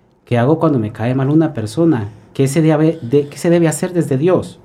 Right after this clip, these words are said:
Miren que esta es una pregunta que supuestamente no debería existir en una persona cristiana, en un seguidor de Cristo.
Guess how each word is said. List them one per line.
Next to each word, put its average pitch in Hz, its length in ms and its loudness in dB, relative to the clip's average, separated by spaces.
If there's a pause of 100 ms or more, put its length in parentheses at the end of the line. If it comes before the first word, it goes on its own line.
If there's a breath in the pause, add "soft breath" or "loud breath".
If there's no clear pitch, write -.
(1120)
Miren 135 220 2
que 151 140 2
esta 139 180 0
es 143 60 -6
una 156 180 4
pregunta 131 380 0
que 165 80 -2
supuestamente 135 800 -2 (460 loud breath)
no 120 140 2
debería 131 420 4
existir 127 480 -2
en 143 120 0
una 120 200 0
persona 113 340 -6
cristiana, 160 560 -6 (320)
en 104 180 -2
un 110 120 0
seguidor 123 640 -2
de - 140 -16
Cristo. - 460 -18